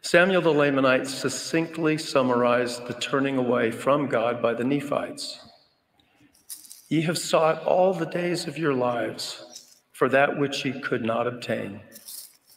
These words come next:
and ye have sought for happiness in doing iniquity,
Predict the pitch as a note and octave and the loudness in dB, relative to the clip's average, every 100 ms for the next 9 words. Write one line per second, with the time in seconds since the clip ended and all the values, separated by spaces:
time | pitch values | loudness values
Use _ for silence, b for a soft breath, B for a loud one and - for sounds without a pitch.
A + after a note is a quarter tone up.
0 | _ _ _ _ - C3 C3+ D3 C3+ - | _ _ _ _ -2 0 2 0 0 2
1 | C#3+ D3 - D3 B2 B2+ - B2 A#2+ A#2+ | 2 2 2 0 2 -2 0 0 0 -2
2 | C3 B2 A#2+ A#2 A#2+ B2 A#2+ B2 B2 A2+ | -2 0 0 0 0 0 0 -2 -2 -4
3 | A2 G2+ - | -4 -8 -12